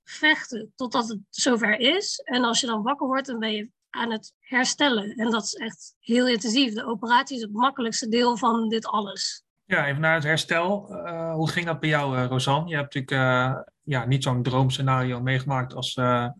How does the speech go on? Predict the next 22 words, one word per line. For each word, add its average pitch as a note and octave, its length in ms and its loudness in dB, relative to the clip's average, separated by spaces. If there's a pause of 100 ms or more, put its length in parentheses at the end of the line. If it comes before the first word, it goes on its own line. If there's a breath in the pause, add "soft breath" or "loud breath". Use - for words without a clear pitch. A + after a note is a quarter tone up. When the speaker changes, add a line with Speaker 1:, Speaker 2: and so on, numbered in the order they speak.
(160)
Speaker 2:
Kim, D#3 280 0
zoals D3 260 -2
jij C#3 160 2
dat C3+ 140 -4
dan C#3 180 0
zelf C#3 220 2
zegt. E3+ 400 -2 (220)
Speaker 1:
Nee, C4+ 280 2
ja, C4+ 140 2
ik D#4+ 180 -2
mo-, C#4+ 160 4
ik C#4 160 0
moest D#4 240 4
van B3+ 160 0
ver D4+ 220 4
komen. A#3 460 0
Dus A#3+ 180 -2
dan A#3+ 180 2
moet B3 220 2
je C4+ 160 -6
ook, A#3+ 220 -4
eh, C4 80 -6